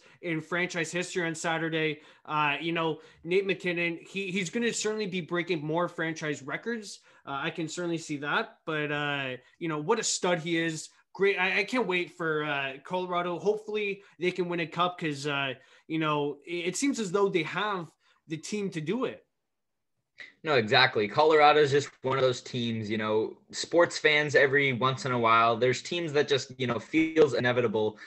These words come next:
Speaker 2: you know, not, not, uh, if they win a cup or a championship, but when they win the championship. You know, the L A Dodgers, you look at them, they were able to win it last year. You know, they hadn't won it before with their current core, but,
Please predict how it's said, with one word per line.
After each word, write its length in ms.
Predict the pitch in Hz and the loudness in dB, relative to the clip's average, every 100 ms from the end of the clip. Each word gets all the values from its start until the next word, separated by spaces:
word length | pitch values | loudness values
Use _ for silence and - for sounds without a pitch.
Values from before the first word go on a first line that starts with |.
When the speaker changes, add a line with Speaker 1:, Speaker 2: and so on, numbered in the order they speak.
| - | -8
Speaker 2:
you 80 | 110 | -2
know, 340 | 113 113 113 120 | 2 4 4 6
not, 240 | 139 143 - - - - | 6 6 2 -18 -14 2
not, 280 | 123 135 - | 6 6 6
uh, 240 | 104 92 - | 6 6 6
if 360 | 135 104 - | 6 6 0
they 220 | 98 113 | 2 4
win 180 | 107 107 | 6 2
a 40 | 104 | -2
cup 380 | - 107 113 - - | 2 2 2 -10 -4
or 480 | 107 107 98 98 101 _ - | 2 4 4 2 -4 _ -10
a 40 | |
championship, 720 | - 131 104 104 101 123 113 | 0 0 2 -2 0 2 2
but 140 | 110 104 | 2 2
when 260 | 120 127 | 2 2
they 140 | 113 101 | 2 2
win 220 | 101 98 | 2 -2
the 60 | |
championship. 640 | 92 104 101 92 90 - - | -4 -4 -4 -6 -6 -8 -6
You 80 | 101 | -2
know, 140 | 104 | 0
the 140 | 101 - | 0 2
L 160 | 123 | 4
A 80 | 113 | 4
Dodgers, 520 | 104 107 117 107 101 | 4 2 2 0 0
you 100 | 104 | 0
look 160 | 110 110 | 0 0
at 160 | 101 | -2
them, 280 | 110 110 101 - - | 0 0 -2 -6 -2
they 100 | 120 120 | 2 6
were 80 | |
able 200 | 117 113 113 | 6 6 4
to 80 | |
win 180 | 101 117 | 2 2
it 100 | 113 | 2
last 400 | 104 101 104 - | 4 4 4 -4
year. 320 | 110 110 113 | 0 4 4
You 140 | 107 104 | 4 0
know, 100 | 104 | 0
they 100 | 101 | 2
hadn't 380 | 113 117 110 104 | 2 2 -2 -2
won 100 | 113 | -4
it 100 | 101 | -4
before 280 | 101 113 | -2 0
with 140 | 107 104 | 0 -2
their 100 | 110 | -2
current 300 | - 117 - | 0 -2 -4
core, 340 | - 120 120 | -2 2 2
but, 180 | 104 101 | 2 -4